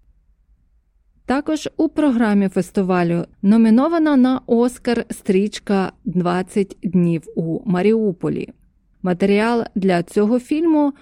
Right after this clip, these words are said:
було відзнято під час перших днів облоги Маріуполя. Близько десяти відсотків відео та фотографій вдалося відправити з єдиної точки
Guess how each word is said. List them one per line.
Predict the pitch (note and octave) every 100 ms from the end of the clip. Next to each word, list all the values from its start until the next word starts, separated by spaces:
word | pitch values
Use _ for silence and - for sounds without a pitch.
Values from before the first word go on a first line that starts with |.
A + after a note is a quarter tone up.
| _ -
було | G3+ B3+
відзнято | D#4+ D4+ C4 G3+ F#3+ G3 G#3 G3+
під | - F3
час | C4+ C#4+ - -
перших | F3+ E3+ G#3+ - F3+
днів | D#3 F3 G3+ -
облоги | - A3 F3+ E3 E3+ F3+ F3+ -
Маріуполя. | F#3+ A3 A#3+ A3 - D#3+ D3 C#3+ - _ _ _
Близько | F#3 G3+ B3+ - C4+ A#3+ -
десяти | G#3+ A3 A3+ A3 D4+
відсотків | D4+ - - F3+ E3 - F3
відео | D#3 F#3 D3 D#3 D#3
та | E3
фотографій | G3 G3 A3 B3+ C#4+ C#4+ C4+ B3+ - _ -
вдалося | G3+ A3 G3+ B3 -
відправити | G3+ F3 - F3+ F#3+ G#3 - F#3+ F#3+ -
з | G#3 G3
єдиної | F#3+ F#3 D#3+ F3+ F#3+ F#3 F3+ F3+
точки | - - E3 D#3+ - - F3